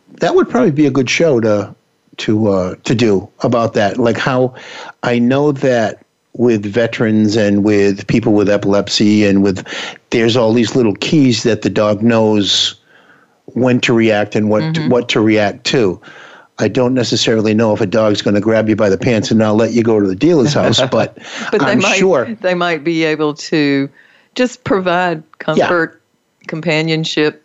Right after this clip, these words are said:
Speaker 2: and, and I think sometimes people need that.
Speaker 1: Well, they, they, um, I, you hear of these programs where they bring dogs into nursing homes,
Speaker 2: Mm-hmm.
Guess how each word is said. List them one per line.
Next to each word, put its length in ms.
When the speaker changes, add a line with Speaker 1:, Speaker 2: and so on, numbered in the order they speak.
Speaker 2:
and, 200
and 180
I 80
think 220
sometimes 460
people 280
need 280
that. 260
Speaker 1:
Well, 240
they, 360
they, 320
um, 420
I, 160
you 220
hear 240
of 80
these 160
programs 720
where 200
they 180
bring 300
dogs 340
into 220
nursing 340
homes, 320
Speaker 2:
Mm-hmm. 220